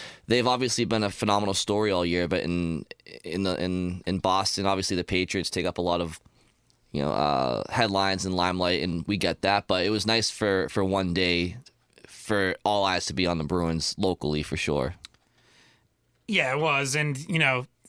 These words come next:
Speaker 2: hopefully more eyes now shift to the Bruins. Obviously, Patriots season ending Sunday.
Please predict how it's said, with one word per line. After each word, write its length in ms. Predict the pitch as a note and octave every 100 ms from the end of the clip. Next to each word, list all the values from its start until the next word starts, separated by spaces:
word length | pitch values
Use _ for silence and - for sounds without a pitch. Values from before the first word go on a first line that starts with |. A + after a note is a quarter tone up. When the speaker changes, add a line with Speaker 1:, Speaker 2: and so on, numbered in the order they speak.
| _ _ _ _ -
Speaker 2:
hopefully 540 | - A3 G#3 E3 D#3
more 360 | D3 D3 D3+ E3
eyes 280 | C#3 B2 A2+
now 220 | B2 A#2
shift 280 | - - A#2
to 40 |
the 120 | A#2+ A2+
Bruins. 380 | A2+ A2 C3+
Obviously, 460 | B2 A#2+ - B2+ A2+ _
Patriots 420 | - B2+ C#3 A2 -
season 500 | D3+ B2+ B2 A#2+ - _ - - - - _ -
ending 300 | G3 G3 F3
Sunday. 580 | - F#3 F3 F3+ F3